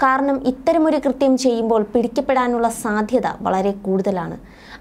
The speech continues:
അങ്ങനെ പിടിക്കപ്പെടുമ്പോഴുണ്ടാകുന്ന അഭിമാനക്ഷതം സ്വത്തുവകകൾ വിൽക്കുമ്പോൾ ഉണ്ടാകില്ലല്ലോ. ഇപ്പോഴിതാ കേരളത്തെ ഒന്നടങ്കം പിടിച്ചുകുലുക്കിയ ഈ കേസിൽ സോഷ്യൽ മീഡിയയിൽ കുറേയധികം ചോദ്യങ്ങൾ ഉന്നയിക്കപ്പെടുകയാണ്. ആ രണ്ട്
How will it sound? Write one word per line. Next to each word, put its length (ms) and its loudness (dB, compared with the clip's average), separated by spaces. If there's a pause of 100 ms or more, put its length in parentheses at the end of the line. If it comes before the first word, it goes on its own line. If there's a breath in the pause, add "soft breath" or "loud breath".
അങ്ങനെ 260 2
പിടിക്കപ്പെടുമ്പോഴുണ്ടാകുന്ന 1600 2
അഭിമാനക്ഷതം 1000 0 (300)
സ്വത്തുവകകൾ 680 2
വിൽക്കുമ്പോൾ 680 0
ഉണ്ടാകില്ലല്ലോ. 760 -2 (840 loud breath)
ഇപ്പോഴിതാ 400 4 (120)
കേരളത്തെ 380 4
ഒന്നടങ്കം 760 2
പിടിച്ചുകുലുക്കിയ 600 0
ഈ 300 -2 (160)
കേസിൽ 440 2 (100)
സോഷ്യൽ 400 2
മീഡിയയിൽ 360 2
കുറേയധികം 720 0
ചോദ്യങ്ങൾ 680 0
ഉന്നയിക്കപ്പെടുകയാണ്. 880 -4 (500)
ആ 160 2
രണ്ട് 400 2